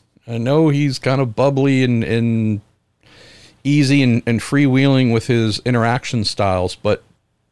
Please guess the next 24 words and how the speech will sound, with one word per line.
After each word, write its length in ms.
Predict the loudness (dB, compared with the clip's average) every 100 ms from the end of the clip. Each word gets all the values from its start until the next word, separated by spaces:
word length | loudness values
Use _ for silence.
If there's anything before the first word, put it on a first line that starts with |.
| -8
do 160 | -4
not 240 | -2 -2 -2
underestimate 760 | -4 -2 -2 -2 -4 -4 -4 -4
how 160 | -6
smart 560 | -4 -6 -4 -2 -2 -8 _ _ -8
that 240 | -6 -6
kid 240 | -4 -4 -2
happens 460 | -4 -4 -6 -8
to 140 | -8 -8
be. 380 | -6 -6 -8 -16 _ _ _ _ _ _ _ _ _ _ -8
As 180 | -4 -2
I 100 | 0
mentioned 360 | 0 -2 -2
at 100 | -4
the 60 | -6
time 420 | -6 -2 0 0
here, 200 | 0 0
whatever 320 | 0 -2 -2
it 60 | -2
was, 240 | -2 -2
a 20 | -4
couple 220 | -8 -4
weeks 220 | -4 -4
ago, 300 | -4 -4 -4